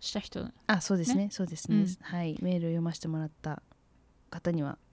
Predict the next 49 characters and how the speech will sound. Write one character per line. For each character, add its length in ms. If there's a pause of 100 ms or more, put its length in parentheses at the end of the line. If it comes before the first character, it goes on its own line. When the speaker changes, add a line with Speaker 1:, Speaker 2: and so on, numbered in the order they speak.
Speaker 2:
ス 80
テ 100
ッ 120
カ 100
ー 140 (300)
送 60
っ 20
て 120
ま 120
す 120
の 100
で。 240
Speaker 1:
は 340
い。 80 (200)
で、 100
今 220
回 280
の 280
Speaker 2:
は 60
い。 40
Speaker 1:
生 180
配 180
信 280
で 280 (100)
取 140
り 60
上 60
げ 80
た 80
方 240
に 80
も 160
ス 100
テ 100
ッ 60
カ 100
ー 20
を 20
お 40
送 140
り 80
し 120
ま 120
す 140
の 160
で、 260
Speaker 2:
う 40
ん。 20
う 80